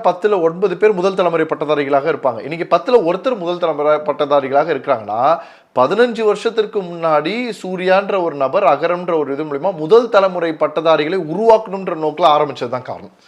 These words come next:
அன்னைக்கு ஆரம்பிக்கப்பட்ட அந்த படம் தான் அந்த குடும்பத்துல இருந்தவங்கள ஒருத்தர் முதல் தலைமுறை பட்டதாரியா ஆயிட்டாங்க. அந்த ஆனதுனால என்ன மாற்றங்கள் உருவாகுதுன்னு நீங்க பார்க்கணும். ஏன் முதல் தலைமுறை பட்டதாரிகள்? ஒரு குடும்பத்துல கல்வினாலே என்னன்னு தெரியாம, கல்லூரி வாழ்க்கைக்கே போகாம,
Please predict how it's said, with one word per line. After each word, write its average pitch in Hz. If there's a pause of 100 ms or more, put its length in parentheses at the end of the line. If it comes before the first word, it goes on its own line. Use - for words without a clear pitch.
(360)
அன்னைக்கு 156
ஆரம்பிக்கப்பட்ட 196
அந்த 160
படம் 190
தான் 226
அந்த 214
குடும்பத்துல 214
இருந்தவங்கள 185
ஒருத்தர் 175
முதல் 170
தலைமுறை 156
பட்டதாரியா 143
ஆயிட்டாங்க. 135
அந்த 117
ஆனதுனால 160
என்ன 220
மாற்றங்கள் 226
உருவாகுதுன்னு 151
நீங்க 147
பார்க்கணும். 113
ஏன் 247
முதல் 190
தலைமுறை 147
பட்டதாரிகள்? 110 (380)
ஒரு 147
குடும்பத்துல 190
கல்வினாலே 220
என்னன்னு 170
தெரியாம, 120
கல்லூரி 220
வாழ்க்கைக்கே 170
போகாம, 127